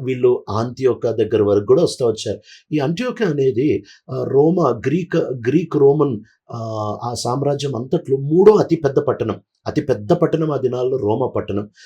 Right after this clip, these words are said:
రెండో అతి పెద్ద పట్టణం అలెగ్జాండ్రియా పట్టణం, ఇది ఐగుప్తు దేశంలో ఉండేది.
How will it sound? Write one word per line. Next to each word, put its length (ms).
రెండో 240
అతి 200
పెద్ద 220
పట్టణం 500
అలెగ్జాండ్రియా 580
పట్టణం, 440
ఇది 240
ఐగుప్తు 340
దేశంలో 360
ఉండేది. 260